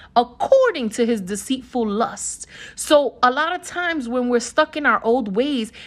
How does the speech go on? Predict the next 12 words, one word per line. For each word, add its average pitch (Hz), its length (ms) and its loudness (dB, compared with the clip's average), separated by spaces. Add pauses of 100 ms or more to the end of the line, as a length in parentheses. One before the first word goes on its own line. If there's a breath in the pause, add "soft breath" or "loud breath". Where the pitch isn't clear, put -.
we, 269 300 2
it's 240 260 0
easy 440 440 -4
to 254 120 0
go 226 240 4
back 233 320 0
into 233 240 -6
that 196 320 0
path 208 400 -2 (220 loud breath)
because 226 500 0 (380 loud breath)
our 202 260 2 (160)
flesh 240 680 -2